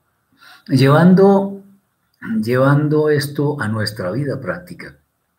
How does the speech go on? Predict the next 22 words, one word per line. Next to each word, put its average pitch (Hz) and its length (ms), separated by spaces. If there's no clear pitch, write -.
debemos 85 500
entender 92 640
que 95 80
nosotros 104 420
no 117 80
estamos 110 360
por 101 180
encima 95 540
de 104 180
ninguna 101 540
otra 95 260
persona. - 500
Podemos 113 380
tener 135 240
de 135 80
pronto 135 380
algún 117 320
cargo 117 420
de 110 80
importancia, 92 680
podemos 113 440
tener 113 440